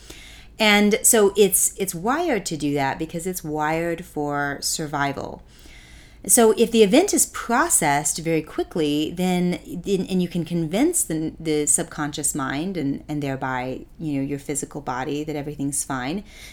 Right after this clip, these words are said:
then you go on with your life and, and it's good. But if it's unprocessed, then your subconscious mind doesn't know that that same event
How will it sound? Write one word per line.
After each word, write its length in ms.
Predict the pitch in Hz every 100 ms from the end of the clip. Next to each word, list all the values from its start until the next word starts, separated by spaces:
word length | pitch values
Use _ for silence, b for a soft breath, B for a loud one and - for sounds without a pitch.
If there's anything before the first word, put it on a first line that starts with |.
| B
then 160 | 220
you 100 | 254
go 160 | 233 185
on 320 | 170 156 175
with 220 | 156 156
your 120 | 220
life 380 | 170 135 - 196
and, 260 | 139 135 - -
and 160 | 151
it's 160 | 147 -
good. 360 | 370 - 165 - B B B -
But 100 | 214
if 120 | 226
it's 180 | 247 - -
unprocessed, 1300 | 277 330 349 330 - 285 285 - 147 - - - - -
then 500 | 185 202 202 196 190 B B
your 120 | 196
subconscious 680 | 202 277 285 - 294 285 -
mind 580 | 185 175 175 175 - 165
doesn't 400 | 180 220 302 -
know 400 | 175 165 160 156
that 160 | 151
that 220 | 147 -
same 360 | - - 156 160
event 580 | - 151 143 147 143